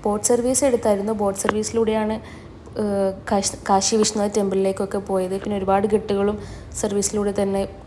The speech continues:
പോയി കണ്ടു. ഇതാണ് one of the main, main, main thing അവിടുത്തെ, അതായത് ഗംഗാ ആരതി. അതായത് ഗംഗാ നദിയെ ആദരിക്കുന്നൊരു ചടങ്ങാണ്. Most of the ഘട്ടിലും ഇത് നടക്കുന്നുണ്ട്. രാവിലെയും ഈവനിങ്ങും ആയിട്ടാണ് ഉണ്ടാവുക. നമ്മൾ രാവിലെയാണ്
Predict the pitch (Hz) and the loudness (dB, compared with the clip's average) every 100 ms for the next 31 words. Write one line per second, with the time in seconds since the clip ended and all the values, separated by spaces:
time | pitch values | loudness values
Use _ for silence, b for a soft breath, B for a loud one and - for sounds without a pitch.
0 | - 196 190 190 185 196 - - B B | -4 -2 0 -2 -4 -6 -10 -18 B B
1 | B - 233 254 254 226 214 214 233 220 | B 0 2 4 4 4 2 2 2 2
2 | 202 196 196 220 214 190 196 - - - | 2 2 2 2 2 0 -2 -8 -20 -8
3 | 220 208 214 247 - 185 - 196 190 190 | -2 2 4 2 2 0 2 0 0 -2
4 | - - 202 196 202 220 - 202 202 196 | -4 -4 -2 0 0 -4 -2 2 2 2
5 | 202 196 190 - - B B - - 214 | 0 0 0 -4 -8 B B -12 -4 -2
6 | 220 233 208 208 202 214 233 262 254 202 | 0 2 6 6 6 4 6 8 6 6
7 | 220 240 196 196 190 220 220 240 226 233 | 6 8 8 4 4 4 4 0 2 2
8 | 233 196 190 190 185 220 - B B B | 2 2 2 0 0 -4 -10 B B B
9 | - - 202 196 202 233 - 220 254 247 | -8 -4 0 0 0 0 2 4 4 4
10 | 247 254 240 208 196 226 214 190 190 196 | 4 6 6 4 2 2 2 2 2 2
11 | 190 180 190 202 233 220 208 202 208 214 | 2 2 2 2 2 0 2 2 2 0
12 | 208 208 196 185 180 185 - B B B | 0 0 0 0 0 0 -4 B B B
13 | 202 185 214 214 190 190 208 214 | -4 2 4 6 4 4 2 4